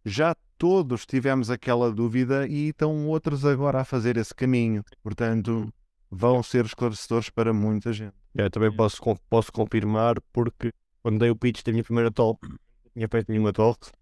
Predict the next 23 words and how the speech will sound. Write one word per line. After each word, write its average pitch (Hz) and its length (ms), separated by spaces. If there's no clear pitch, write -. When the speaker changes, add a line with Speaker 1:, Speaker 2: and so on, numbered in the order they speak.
Speaker 2:
obviamente 101 340
que - 80
vi 107 260
muitas 107 580
para, 101 300
para 107 120
ter 107 120
as 104 100
minhas 110 180
ideias, 107 400
mas 117 160
tinha, 113 440
a 117 40
ideia, 117 320
tinha 113 400
uma 120 180
ideia 113 240
de 113 100
fazer 120 200
uma 123 360
plataforma 110 480
toda 107 200
com 95 220